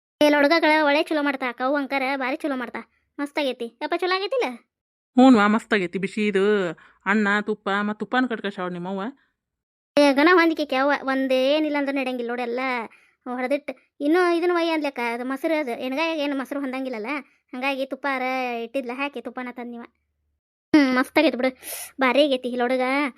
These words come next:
Speaker 1: ಅನ್ನ, ಸಾ-, ಇದು ತುಪ್ಪ ಮಸ್ತ್ ಆಗೈತಿ ನೋಡು ರಮ್ಯ. ಆತನೆಪ್ಪ, ಇನ್ನೂ ಸಂಜೆನ ತೆಗಿಬೇಕಾ ಕಳೆನ?
Speaker 2: ಏ, ಸಂಜೆನ ಆಕತ್ವಾ, ನಾನ್ ಕಳೆಯದು ತೆಗಿತೀನಿ, ನಿಮ್ಮ ಅಕ್ಕನ್ ಕರ್ಕೊಂಡ್ ಹೋಗ್ಬಿಡು ನೀ. ಒಂದಿಟ್ಟು ನೆರಳು ಬಂತಂದ್ರ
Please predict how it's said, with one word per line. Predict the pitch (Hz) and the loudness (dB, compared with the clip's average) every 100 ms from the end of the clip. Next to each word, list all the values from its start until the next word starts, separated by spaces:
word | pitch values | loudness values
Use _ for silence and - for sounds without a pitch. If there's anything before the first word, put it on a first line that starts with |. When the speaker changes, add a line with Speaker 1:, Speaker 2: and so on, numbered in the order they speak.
| - - - | -14 -14 -4
Speaker 1:
ಅನ್ನ, | 254 262 269 294 240 | -2 0 0 0 -2
ಸಾ-, | - 247 247 240 | -4 -4 -2 0
ಇದು | 285 294 302 233 240 - _ _ _ _ _ - | 2 4 2 -2 -10 -16 _ _ _ _ _ -12
ತುಪ್ಪ | 277 269 269 | -8 -4 -4
ಮಸ್ತ್ | 254 254 - | -4 -4 -4
ಆಗೈತಿ | 277 262 | -6 -4
ನೋಡು | 254 254 233 233 | -4 -4 -4 -6
ರಮ್ಯ. | 240 233 _ _ _ _ _ - | -8 -10 _ _ _ _ _ 0
ಆತನೆಪ್ಪ, | 320 370 311 320 392 | 2 4 4 4 4
ಇನ್ನೂ | 370 403 | 4 4
ಸಂಜೆನ | 370 349 370 | 2 2 2
ತೆಗಿಬೇಕಾ | 370 330 277 | 0 -2 -4
ಕಳೆನ? | 247 269 339 254 208 _ _ _ _ _ _ _ _ _ _ _ _ _ _ 208 | -4 0 2 0 -4 _ _ _ _ _ _ _ _ _ _ _ _ _ _ 4
Speaker 2:
ಏ, | 220 233 | 6 6
ಸಂಜೆನ | 233 233 247 247 | 6 4 4 2
ಆಕತ್ವಾ, | 226 220 247 269 | 2 2 4 2
ನಾನ್ | 214 202 | 0 -2
ಕಳೆಯದು | 208 220 226 | -2 0 0
ತೆಗಿತೀನಿ, | 220 214 220 208 247 220 | -2 -4 -4 -2 -2 -2
ನಿಮ್ಮ | 196 | -4
ಅಕ್ಕನ್ | 190 214 | -6 -6
ಕರ್ಕೊಂಡ್ | 208 208 208 | -6 -4 -4
ಹೋಗ್ಬಿಡು | 208 196 202 | -2 -2 -4
ನೀ. | |
ಒಂದಿಟ್ಟು | 185 180 170 175 175 170 | -4 -8 -6 -6 -6 -6
ನೆರಳು | 190 208 | -6 -4
ಬಂತಂದ್ರ | 202 196 220 | -6 -6 -4